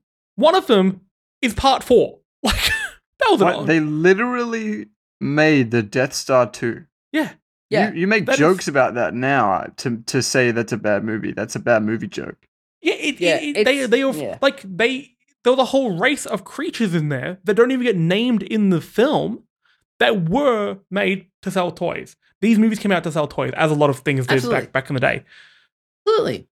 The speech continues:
Speaker 3: Hundred percent.
Speaker 1: I, I think it, it, it is, it is protected by people who think that they are the gatekeepers, unfortunately, of
Speaker 3: Mm-hmm.
Speaker 1: this property, but they don't know what it was when it first came out. They just know it pl-, its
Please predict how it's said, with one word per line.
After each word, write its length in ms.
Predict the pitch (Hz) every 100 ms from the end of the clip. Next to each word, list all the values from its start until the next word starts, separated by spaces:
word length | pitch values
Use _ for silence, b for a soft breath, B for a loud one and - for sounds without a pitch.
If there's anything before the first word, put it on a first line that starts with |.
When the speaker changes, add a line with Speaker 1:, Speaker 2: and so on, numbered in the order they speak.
| _
Speaker 3:
Hundred 220 | 247 240
percent. 320 | - 120 - _ _ _ _ -
Speaker 1:
I, 300 | 202 226 220
I 120 | 208
think 200 | 208 233
it, 140 | 202
it, 280 | 185 107 - -
it 60 | 185
is, 180 | 185 165
it 200 | 196 180
is 80 | 165
protected 600 | 180 175 214 220 - 208
by 140 | 226
people 320 | - 175 170
who 200 | - 160
think 420 | 131 - 185 190 _ _ 151 135 _ _ _ 151
that 300 | 170 156 135
they 260 | 156 165
are 520 | - 139 143 139 135 - _ _ _ -
the 320 | - 135 143
gatekeepers, 640 | 135 143 190 - 127 123 117
unfortunately, 580 | 120 - 120 - 170 220 b b b b _ 123
of 180 | 139 123
Speaker 3:
Mm-hmm. 60 |
Speaker 1:
this 120 | 151 -
property, 640 | - 165 156 135 139 151 _ _ _ 165
but 140 | 147
they 180 | 160 170
don't 240 | 165 165
know 140 | 156 151
what 140 | 151
it 40 | 147
was 220 | 143 131
when 80 | 139
it 60 |
first 180 | 135 127
came 140 | 127
out. 240 | 127 - -
They 100 | 143
just 180 | 143 147
know 540 | 139 135 135 147 143
it 200 | - - -
pl-, 140 | -
its 120 | -